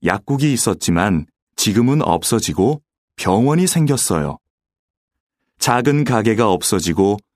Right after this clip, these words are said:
대형 마트가 생겼어요. 작은 식당이 없어지고 빌딩 삼 층에 큰 레스토랑이 생겼어요. 거리에 사람들도 많아졌어요.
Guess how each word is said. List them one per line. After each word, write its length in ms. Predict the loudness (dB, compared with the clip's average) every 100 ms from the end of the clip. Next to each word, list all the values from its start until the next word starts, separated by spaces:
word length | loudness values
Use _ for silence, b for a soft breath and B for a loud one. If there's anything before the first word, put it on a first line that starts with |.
| _
대형 520 | -4 0 2 0 0 0
마트가 500 | -2 -2 -4 -2 0
생겼어요. 680 | 0 0 0 -2 -2 -4 -10 _ _ _ _ _ _ _ _ _ _ _ _
작은 420 | -2 0 2 2 2
식당이 460 | -2 -2 0 2
없어지고 720 | 2 0 0 0 0 0 0 -6 _ _ _ _ _
빌딩 420 | 0 2 2 2 0
삼 240 | 0 0
층에 460 | 0 0 0 -2 -6 _
큰 320 | 0 2 2
레스토랑이 580 | 2 0 -2 -2 2 2
생겼어요. 760 | 2 0 0 0 -2 -2 -4 -10 _ _ _ _ _ _ _ _ _ _ _ _ _
거리에 540 | 0 2 4 2 2
사람들도 680 | 0 0 0 2 2 2 2
많아졌어요. 840 | 2 2 0 0 -2 -2 0 -2